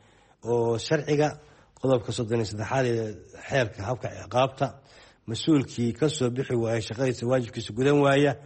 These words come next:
in tallaabada ku habboon isaga laftigiisa la mariyo. Waayo qofkan xuquuq buu leeyahay, in qofka xuquuqdiisa la dhowro. An tucdi kulla dii xaqin xaqahu,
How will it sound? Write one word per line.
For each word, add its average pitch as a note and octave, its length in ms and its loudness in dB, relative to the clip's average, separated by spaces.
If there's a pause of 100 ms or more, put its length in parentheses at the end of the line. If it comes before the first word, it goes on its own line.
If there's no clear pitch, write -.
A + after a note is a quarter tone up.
(420)
in C#3+ 120 -2
tallaabada C3 480 2
ku C#3+ 100 -4
habboon A#2 400 -2 (480)
isaga C3 280 -2
laftigiisa A2+ 540 -2 (320)
la A2+ 100 -2
mariyo. A#2+ 380 2 (540)
Waayo A#2 200 0
qofkan A#2+ 320 -2
xuquuq A#2 360 -2
buu A#2 120 2
leeyahay, B2+ 380 2 (380)
in B2+ 140 -6
qofka B2+ 260 -6
xuquuqdiisa A#2 520 -2
la G#2+ 80 -2
dhowro. A2+ 300 0 (720)
An A2 120 0
tucdi A#2+ 320 0
kulla A#2+ 240 2
dii G#2+ 140 -2
xaqin G#2 320 -6
xaqahu, B2 380 -4